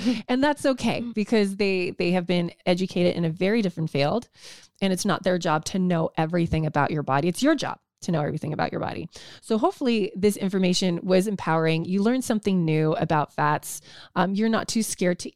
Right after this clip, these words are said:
Speaker 1: eat fats. We should do a whole podcast on amino acids and proteins. Oh my gosh,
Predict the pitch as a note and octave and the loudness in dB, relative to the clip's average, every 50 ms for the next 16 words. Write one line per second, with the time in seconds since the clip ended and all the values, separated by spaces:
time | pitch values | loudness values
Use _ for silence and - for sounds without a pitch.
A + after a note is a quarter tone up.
0 | - - F3 D#3+ - - - A#2+ A#2+ E3+ B3+ - - - - - - _ _ - | -6 -4 -4 -4 -4 -2 0 0 2 2 0 -2 -6 -16 -16 -16 -18 _ _ -20
1 | - _ _ _ _ _ _ _ _ _ _ - G3 F#3+ - A3+ F#3 E3 D#3 - | -20 _ _ _ _ _ _ _ _ _ _ -6 -4 -2 0 2 2 2 2 2
2 | F#3+ F3 D#3+ - D#3 D3 - - D3+ D3 E3+ - - - D3 D3+ D#3 D3+ D3 D3 | 2 0 2 2 -2 -2 0 0 0 -2 -2 -2 -2 -2 0 2 2 2 2 2
3 | D3 - - C#3 C#3 D3+ - D3+ - - D#3 D3 - D3+ D3 - D#3 D3 C#3+ D3 | 0 0 0 -2 -4 -2 -2 -4 -4 -4 -4 -2 0 0 0 0 0 -4 -4 -6
4 | D#3 - _ - - E3 D3+ D3+ D3 C3+ C3+ - - D#3+ - - | -8 -12 _ -4 0 0 2 2 0 0 0 -2 -2 -2 -6 -8